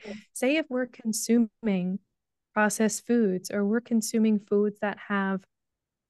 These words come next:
Speaker 2: you know, color number forty in it, or whatever artificial things in that, it is not <laughs> easily digested.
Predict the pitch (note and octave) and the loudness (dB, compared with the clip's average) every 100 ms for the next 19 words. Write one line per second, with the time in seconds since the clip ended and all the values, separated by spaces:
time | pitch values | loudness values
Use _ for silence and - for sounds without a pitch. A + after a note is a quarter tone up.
0 | _ _ - A3 G3+ F#3+ F#3 F3+ - _ | _ _ -4 0 2 2 0 -2 -8 _
1 | - A#3 A3+ A3+ A3+ A3 A3+ A3+ A3+ - | -4 0 2 4 2 2 0 0 -2 -2
2 | C4 C4 A3+ F#3+ F3 E3+ F3 A3 A#3 C4+ | -2 0 2 0 -2 -4 -2 -2 0 -2
3 | D4+ D4 C#4 C4+ C4 - A3+ A#3+ A#3 - | -4 -4 0 0 0 -4 -4 -2 -2 -4
4 | A3 A3+ G#3 - G#3+ G#3 G#3 - G#3 A3 | -4 -4 -4 -2 2 2 2 -2 0 2
5 | A3+ F#3 E3 D#3+ - - _ _ _ _ | 0 -2 -8 -12 -14 -20 _ _ _ _
6 | _ _ _ A#3+ D4 D4+ _ _ _ A#3+ | _ _ _ 4 6 4 _ _ _ 6
7 | A3 G3+ F#3 G3 A3 B3+ A#3 A3+ A3+ B3+ | 6 6 4 4 2 0 0 0 2 4
8 | B3 A3 G#3+ G3 F#3+ A3+ A#3 - A3+ A3 | 4 2 0 -4 -2 -2 -2 -4 -6 -4